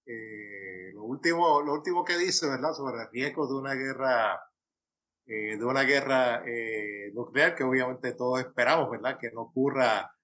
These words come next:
eh, de ninguna, de ninguna manera. Eh, hay que, hay que ver si se mantiene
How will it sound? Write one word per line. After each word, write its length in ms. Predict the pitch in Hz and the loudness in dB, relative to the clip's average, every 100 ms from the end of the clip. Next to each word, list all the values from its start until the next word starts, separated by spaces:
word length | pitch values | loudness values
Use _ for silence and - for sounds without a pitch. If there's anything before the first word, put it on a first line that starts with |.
| _ _ _ | _ _ _
eh, 180 | 117 110 | -6 -4
de 100 | 117 | -4
ninguna, 840 | 113 110 120 139 143 127 113 98 - _ _ _ _ _ _ _ | -8 -4 0 2 4 4 2 -2 -10 _ _ _ _ _ _ _
de 120 | 139 | 2
ninguna 380 | 135 127 143 135 | 2 0 2 2
manera. 600 | 131 160 165 113 117 - _ _ _ - | 4 4 4 4 0 -6 _ _ _ -6
Eh, 1080 | 113 107 107 104 101 101 95 92 90 87 _ _ _ _ _ _ _ _ | -2 0 0 -2 -4 -4 -6 -8 -8 -12 _ _ _ _ _ _ _ _
hay 260 | 113 123 | -2 -2
que, 800 | - 135 131 127 120 110 104 101 - | 0 2 2 2 2 0 0 -4 -4
hay 180 | 123 123 | -4 0
que 140 | 135 | 2
ver 160 | 131 131 | 4 2
si 180 | - | 2
se 180 | 123 131 | 0 0
mantiene 1160 | 117 117 113 120 135 139 135 127 113 98 95 | -2 -4 -6 -2 0 2 2 0 -2 -4 -8